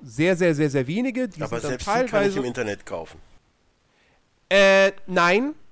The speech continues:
Speaker 1: Du darfst, eigentlich darfst du sie nicht im Internet kaufen. Du dürftest eig-, also eigentlich dürftest du bei einem beschlagnahmten Spiel nur selbst ins Ausland fahren und es selbst über die Grenze bringen.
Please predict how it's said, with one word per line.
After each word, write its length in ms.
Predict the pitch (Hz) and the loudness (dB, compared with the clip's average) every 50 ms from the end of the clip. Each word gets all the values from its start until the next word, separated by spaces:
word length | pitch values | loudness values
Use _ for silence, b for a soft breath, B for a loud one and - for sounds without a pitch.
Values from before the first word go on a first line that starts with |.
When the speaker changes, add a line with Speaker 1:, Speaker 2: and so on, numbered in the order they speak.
| _ _ _ - | _ _ _ -12
Speaker 1:
Du 80 | 170 | -6
darfst, 540 | 147 165 185 226 254 - - - - - - | 0 2 2 2 2 0 -6 -12 -14 -10 -6
eigentlich 360 | - 190 233 277 240 254 - | -2 -2 -2 -2 -4 -6 -4
darfst 260 | - 208 214 214 - | -4 -4 -4 -4 -8
du 60 | 214 185 | -10 -8
sie 100 | 180 196 | -6 -4
nicht 220 | 196 214 190 - | -4 -4 -6 -8
im 80 | 208 - | -10 -8
Internet 360 | - - 196 165 139 127 - | -6 -4 -2 -2 -2 -4 -6
kaufen. 380 | - 139 131 131 123 - - | -6 -4 -4 -4 -4 -8 -10
Du 120 | - - 135 | -8 -8 -2
dürftest 440 | 127 208 254 247 - 262 233 - - - | -2 -2 -2 -2 -4 -6 -6 -6 -6 -2
eig-, 240 | 165 196 233 262 - _ | -2 -2 -2 -2 -4 _
also 160 | - 170 175 - | -2 -2 -2 0
eigentlich 440 | - 208 269 359 392 269 285 - - | 0 0 0 0 0 -4 -6 -6 -4
dürftest 320 | 240 233 - - 226 - | -6 -4 -4 -8 -10 -8
du 40 | - | -6
bei 100 | 190 220 | -6 -6
einem 100 | - 214 | -6 -6
beschlagnahmten 540 | 143 143 170 190 262 285 - - - - - | -8 -4 -2 -2 -2 -2 -4 -8 -12 -12 -14
Spiel 360 | - - - 196 220 220 - - | -16 -12 -10 -10 -8 -10 -10 -10
nur 460 | 170 165 185 214 262 302 330 381 - b b b b b b b _ _ _ _ | -6 -2 0 2 4 4 2 2 -2 b b b b b b b _ _ _ _
selbst 560 | - 135 123 135 185 226 302 - - - - - | -16 -8 -2 2 4 4 4 2 -2 -8 -6 0
ins 280 | 254 269 262 - - | 0 0 0 0 0
Ausland 480 | 185 220 285 - - - 190 175 170 - | 0 0 0 0 -2 -2 -2 -2 -2 -4
fahren 500 | - - - 240 285 302 285 - 226 190 | -8 -4 -2 0 0 2 2 0 -2 -2
und 140 | 180 165 165 | -2 -4 -6
es 100 | - - | -10 -6
selbst 560 | 143 156 190 220 269 294 - - - - _ _ | -4 -2 0 0 0 -2 -6 -12 -18 -18 _ _
über 320 | - 247 262 - 269 247 | -4 -2 0 2 2 0
die 100 | 220 226 | 0 -2
Grenze 540 | 180 214 214 226 247 247 - - 160 127 - _ _ _ _ _ _ _ _ _ _ _ _ _ _ _ | -4 -2 0 0 0 -2 -4 -8 -10 -10 -12 _ _ _ _ _ _ _ _ _ _ _ _ _ _ _
bringen. 300 | - 139 147 123 113 101 | -8 -8 -6 -8 -8 -12